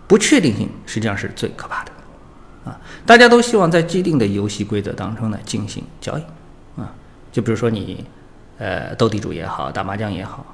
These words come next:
啊，你要是打四川麻将还是打上海麻将啊，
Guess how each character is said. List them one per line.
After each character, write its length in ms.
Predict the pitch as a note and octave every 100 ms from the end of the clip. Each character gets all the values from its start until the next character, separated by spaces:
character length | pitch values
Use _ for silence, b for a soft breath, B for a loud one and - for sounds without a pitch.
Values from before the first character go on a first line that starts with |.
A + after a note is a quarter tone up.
| -
啊， 240 | G#2+ F#2 B B B B
你 120 | B2+ C3+
要 120 | D3+
是 100 | C3+
打 140 | G2+
四 160 | - B2
川 140 | G#2+
麻 140 | F#2+ F2+
将 140 | F#2+
还 120 | -
是 80 | G#2
打 100 | -
上 180 | - G2+
海 140 | - -
麻 120 | -
将 160 | - - -
啊， 120 | -